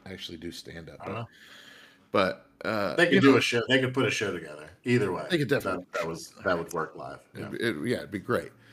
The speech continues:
Speaker 1: So, um, yeah, that's, that's my plans is, like, short term, start a mic, start doing shows, but also working with this,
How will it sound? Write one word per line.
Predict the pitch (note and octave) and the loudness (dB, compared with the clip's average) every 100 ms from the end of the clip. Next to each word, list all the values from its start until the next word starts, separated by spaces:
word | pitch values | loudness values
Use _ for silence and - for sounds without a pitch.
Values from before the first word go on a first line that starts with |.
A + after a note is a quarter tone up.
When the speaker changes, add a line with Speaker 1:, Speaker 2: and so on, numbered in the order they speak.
| - - - | -20 -20 -12
Speaker 1:
So, | - C3+ C3 A2+ G#2 - - | -4 4 6 6 2 -2 -2
um, | G#2+ G2 F2+ E2 D#2+ - _ _ _ _ _ | 2 2 2 -2 -12 -20 _ _ _ _ _
yeah, | C#3+ A2+ F#2 | 0 0 2
that's, | B2 B2+ - | 0 0 -2
that's | B2 D3 - - | 0 0 -6 -8
my | A2 A2+ | -2 -2
plans | A#2 E2+ D#2+ D#2 D#2 | -2 -8 -10 -12 -12
is, | D#2+ - | -12 -10
like, | F2+ F2 - | -6 -6 -4
short | - C3+ | 0 0
term, | F#2+ A2 F#2+ F2+ - _ _ _ _ | 0 -2 -2 -4 -12 _ _ _ _
start | - - A2 | -8 2 2
a | |
mic, | G2 G#2 F#2 F#2 - - - | 4 2 2 -2 -10 -16 -12
start | - G2+ - | -2 -2 -2
doing | F#2+ | -6
shows, | F2+ - G2+ F2 | -6 -4 -2 -2
but | - G#2+ | -2 -2
also | G2 A2 G#2+ G2 | 0 0 0 -4
working | F#2 G2 F2+ F2+ | -2 -4 -4 -8
with | E2+ | -10
this, | F2+ D#2+ - | -10 -10 -10